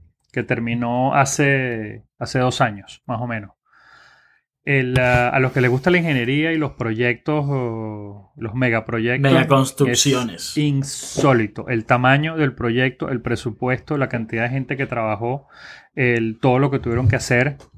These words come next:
Speaker 1: eh, los problemas, el, no podían construir sobre la, so-, sobre la estructura que se está cayendo,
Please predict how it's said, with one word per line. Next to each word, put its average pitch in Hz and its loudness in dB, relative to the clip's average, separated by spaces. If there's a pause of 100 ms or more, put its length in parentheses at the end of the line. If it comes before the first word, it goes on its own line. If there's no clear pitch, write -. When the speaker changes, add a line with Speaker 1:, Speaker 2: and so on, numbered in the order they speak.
(280)
Speaker 1:
eh, 120 2
los 117 2
problemas, 123 0
el, 117 0
no 117 -2
podían 139 2
construir 135 2
sobre 127 0
la, 110 -2 (800)
so-, 117 -2
sobre 113 -2
la 110 0
estructura 160 4
que 139 0
se 123 -2
está 110 2
cayendo, 139 4